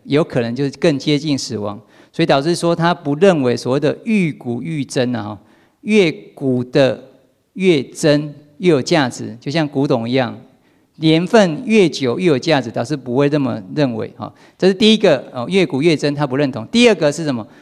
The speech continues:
不同情，不是那种，呃，一般我们说的同情，其实就是认同，他也不认同越后面越圆满越就近哈。他大概是这两个。好，第六个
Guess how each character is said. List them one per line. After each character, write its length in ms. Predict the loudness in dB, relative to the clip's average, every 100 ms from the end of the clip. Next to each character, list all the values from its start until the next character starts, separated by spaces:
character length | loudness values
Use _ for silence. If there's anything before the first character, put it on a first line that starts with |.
| _
不 100 | -4
同 260 | 0 0 -2
情， 280 | -6 -10 -10 -12
不 80 |
是 400 | -6 -2 -2 -4 -8 -6
那 100 | -2
种， 200 | -2 -6 -14 -20 -20 -20 -20
呃， 240 | -10 -8 -8 -6
一 80 | -2
般 180 | 0
我 60 | -2
们 80 | -4
说 160 | -4
的 40 | -4
同 120 | -6
情， 60 | -6
其 200 | -6 -4
实 60 |
就 60 | -4
是 80 | 0
认 180 | 2 0
同， 300 | -2 -10 -12
他 140 | -4 -2
也 60 |
不 140 | 0 2
认 160 | 2 2
同 180 | -2 -4 -18 -20 -4
越 260 | 2 4
后 240 | 4 2 2
面 300 | 0 -2 -4
越 340 | -2 2 2 2
圆 280 | 0 -2
满 340 | -2 -4 -6 -8
越 160 | -2 0
就 160 | 0 -4
近 260 | -4 -8 -10
哈。 120 | -16 -16 -6
他 100 | 0
大 100 | 2
概 100 | 2
是 100 | 0
这 160 | -2
两 180 | -2 -2
个。 180 | -10 -16 _ _ _ _ _ _
好， 140 | -4
第 200 | -2 2
六 180 | 4 4
个 340 | 4 2 0